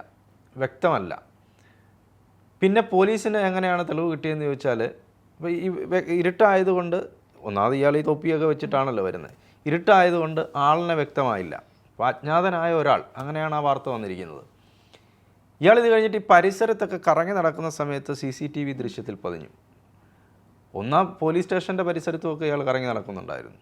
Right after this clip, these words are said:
കുറേ സമയം ഇയാൾ അവിടെയൊക്കെ കറങ്ങി നടന്നു. കറങ്ങി നടന്നിട്ടാണ് മധുരയിലേക്ക് പോകുന്നത്. ആ സി സി ടി വി ദൃശ്യമാണ് ഇയാളിലേക്ക് എത്തുന്നത്. അപ്പോൾ എന്തായാലും ഈ യുവതി രാവിലെ, അവർക്ക്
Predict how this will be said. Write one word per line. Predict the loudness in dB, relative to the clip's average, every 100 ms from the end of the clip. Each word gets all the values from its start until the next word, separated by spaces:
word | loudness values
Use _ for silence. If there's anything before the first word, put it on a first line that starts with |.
| _ _ _ _
കുറേ | -6 -4
സമയം | -6 -8 -10 -10
ഇയാൾ | -6 -4
അവിടെയൊക്കെ | -4 -6 -6
കറങ്ങി | -6 -6 -8
നടന്നു. | -12 -16 _ _ _ _ _ _ _ 0
കറങ്ങി | 2 4 2
നടന്നിട്ടാണ് | 0 -2 -2 -2
മധുരയിലേക്ക് | -2 -2 -2 -6 -8
പോകുന്നത്. | -8 -10 -14 -20 _ _ _ _ _ _ _ _ _ _ _ 2
ആ | 2 4
സി | 0 -4
സി | -6 -6
ടി | -4
വി | -2
ദൃശ്യമാണ് | -2 -2 0 0 -2 -4 _ _ _ _ -6
ഇയാളിലേക്ക് | 0 0 0 -4 -6
എത്തുന്നത്. | -6 -8 -8 -2
അപ്പോൾ | 2 4
എന്തായാലും | 8 8 8 2
ഈ | 2
യുവതി | 4 6 6 2 -6 _ _ 4
രാവിലെ, | 6 6 2 0 -4 _ _ _ _
അവർക്ക് | -10 -4 -4